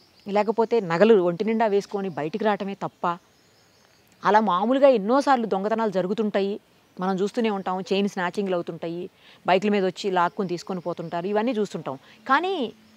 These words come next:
మనిషిని ఏకంగా చంపేసి నగలు దొంగతనం చేయటం అంటేనే చాలా బాధగా అనిపిస్తుంది. మరి ఆ కుటుంబానికి న్యాయం జరగాలి. ఇలాంటి సంఘటనలు పునరా-,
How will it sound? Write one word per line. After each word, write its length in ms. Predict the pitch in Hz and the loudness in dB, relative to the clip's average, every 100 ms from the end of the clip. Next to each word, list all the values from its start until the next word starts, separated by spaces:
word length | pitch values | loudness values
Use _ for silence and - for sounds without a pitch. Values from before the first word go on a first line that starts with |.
| - - | -20 -20
మనిషిని 440 | - 127 233 330 311 | -12 -8 -4 -2 0
ఏకంగా 400 | 196 214 262 277 | 0 -2 -2 -2
చంపేసి 720 | - 160 208 226 330 320 330 | -4 -4 -4 0 -2 0 -2
నగలు 420 | 262 220 254 254 | -2 -2 -2 -4
దొంగతనం 480 | 202 190 208 220 214 | -2 -4 -2 -2 -4
చేయటం 320 | 208 196 185 | -4 -6 -6
అంటేనే 360 | 180 170 180 190 160 | -8 -8 -8 -8 -8
చాలా 180 | 160 | -6
బాధగా 400 | 160 147 165 196 | -6 -4 -2 0
అనిపిస్తుంది. 600 | 196 - 175 - 170 190 220 - - - - - - | 0 -4 -8 -8 -6 -6 -8 -16 -20 -20 -20 -18 -14
మరి 300 | 165 160 156 | -8 -4 -4
ఆ 400 | - 175 170 160 | -2 2 2 2
కుటుంబానికి 640 | - 175 214 214 202 190 | -4 -4 0 0 -2 -4
న్యాయం 360 | 170 160 190 202 | -4 0 2 2
జరగాలి. 500 | 208 185 170 185 - - - 190 | 2 2 -2 -4 -8 -16 -14 -4
ఇలాంటి 340 | 202 240 226 | 0 0 -2
సంఘటనలు 680 | - 185 226 247 247 233 180 - - | -4 -2 0 0 0 0 -2 -6 -12
పునరా-, 300 | 156 196 | -2 0